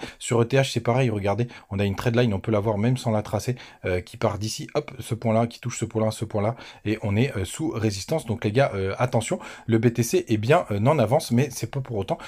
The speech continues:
que j'ai pas pris ce petit trade. Je vous montre juste ici. Hop, c'est, c'est vraiment, euh, ce que j'ai pris, les gars, c'est, euh, tout simplement une position, euh, long terme, là, ça y est. Donc c'est un plus petit levier, hein, je suis en fois dix, euh, tout simplement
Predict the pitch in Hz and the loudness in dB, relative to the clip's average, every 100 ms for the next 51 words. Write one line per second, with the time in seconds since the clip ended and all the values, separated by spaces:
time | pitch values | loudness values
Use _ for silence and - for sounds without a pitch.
0 | - - 107 113 113 - 165 - 123 135 | -12 -4 -2 0 0 -2 -8 -4 -4 -2
1 | 127 120 147 156 104 101 104 120 104 101 | -4 -2 0 0 -4 -4 0 0 -2 -8
2 | - - - 139 - - _ _ _ _ | -12 -10 -10 -12 -16 -20 _ _ _ _
3 | _ - - 135 123 - - 95 95 95 | _ -8 -2 -2 -4 -6 -2 0 0 -2
4 | 98 - 110 95 120 131 117 101 - 104 | -4 -2 -2 2 6 6 6 2 -2 -2
5 | 107 - 117 127 131 - - - 127 110 | -2 0 0 2 0 -6 -14 -2 0 0
6 | 95 113 120 113 120 120 - 107 98 - | -4 -2 0 2 4 4 2 -4 -4 -4
7 | 147 98 95 127 123 123 107 98 113 107 | -2 0 2 4 4 2 2 0 0 0
8 | - - - - _ - - - 110 - | -2 -12 -20 -20 _ -20 -6 0 0 0
9 | 95 92 117 110 101 107 95 104 92 - | -2 -4 -6 -6 -4 -4 -2 -2 -4 -6
10 | 92 87 107 101 - - - - 98 - | -8 -4 -4 -4 -8 -14 -18 -6 -4 -2
11 | 123 131 113 107 135 | 0 0 2 2 0